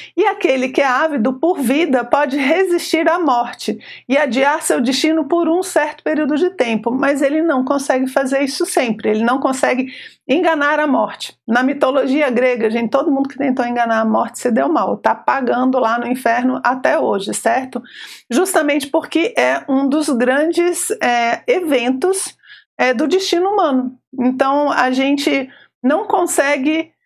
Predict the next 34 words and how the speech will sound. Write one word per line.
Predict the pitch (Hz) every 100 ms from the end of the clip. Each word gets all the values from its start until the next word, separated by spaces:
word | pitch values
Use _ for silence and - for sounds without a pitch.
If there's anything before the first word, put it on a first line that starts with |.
| _ _ _
evitar | 277 381 349 349 - 262 240 208 - -
a | 240
morte. | 226 190 - - 294 214 _
Apesar | - 466 359 339 330
de |
ser | - 294
um |
assunto | 269 - 269 262
que | 269
tá | 262
sempre | 254 262 254 269
no, | 262
no, | 262 247 240
no | 240 247
nosso | 247 254 254
imaginário, | 247 254 233 214 208 196
né? | 220 269
Como, | 277 226 226 214 214 - - -
é, | 226
humanidade, | - 233 240 240 226 214 214 196 202
uma, | 208 220 220 220 208 - _ _ _
uma | 214 233
extensão | 254 - 240 226 - 247 269 233
do | 214
tempo | - 233 226
de | 180 202
vida, | 196 254 254 202 233 214 214
né? | 226 226 269
Como | 277 262 262
fazer | 240 233
pra | 247 247
pessoa | 240 - 233
não | 220 233 262
morrer, | 233 220 220 226 254 247